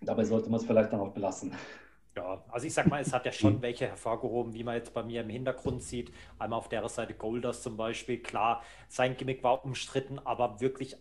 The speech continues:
Speaker 2: auch ein geniales Gimmick, muss man sagen, ähm, was er bis heute noch Bestand hat. Äh, da sieht man auf der rechten Seite noch Henry mit Malena damals oder wie sie wirklich heißt, Terry Runnels zum Beispiel. Ähm,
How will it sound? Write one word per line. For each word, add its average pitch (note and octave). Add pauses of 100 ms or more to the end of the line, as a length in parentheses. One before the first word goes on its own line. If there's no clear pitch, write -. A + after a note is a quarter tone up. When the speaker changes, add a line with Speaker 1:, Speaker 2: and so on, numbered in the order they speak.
Speaker 2:
auch C#3
ein B2+
geniales B2
Gimmick, F3+
muss F3+
man D3
sagen, C#3+ (320)
ähm, C3
was C3
er C3
bis -
heute D#3
noch C#3+
Bestand -
hat. C#3
Äh, D#3+
da C3 (240)
sieht B2+
man C3
auf -
der A#2+
rechten B2+
Seite B2
noch B2
Henry B2
mit C#3+ (120)
Malena B2+
damals C#3
oder A#2
wie A#2
sie A2+ (460)
wirklich C#3
heißt, A#2+
Terry E3
Runnels D3+
zum C#3
Beispiel. B2+ (340)
Ähm, A#2+